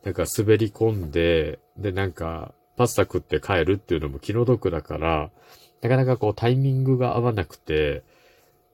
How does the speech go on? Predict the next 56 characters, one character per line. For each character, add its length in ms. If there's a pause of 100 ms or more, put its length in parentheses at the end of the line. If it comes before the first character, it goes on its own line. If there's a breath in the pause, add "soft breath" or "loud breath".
な 80
ん 20
か 140
こ 120
う 20
足 200
が 220
向 140
か 100
な 140
く 120
な 120
っ 20
て 160
た 140
ん 100
で 80
す 120
け 100
ど、 400 (680 soft breath)
ま 100
あ 40
ね、 360
あ 100
の 800 (100)
ー、 60
も 580
う、 60 (200)
あ 100
と 240 (240)
一 120 (160)
回 220
し 160
か 400 (200)
グ 100
ラ 120
ン 140
パ 220
レ 60
ッ 80 (120)
タ 140
で 80
お 80
仕 140
事 200
す 160
る 120
機 140
会 200
が 120
な 120
い 80
ん 60
で 100
す 140
ね。 260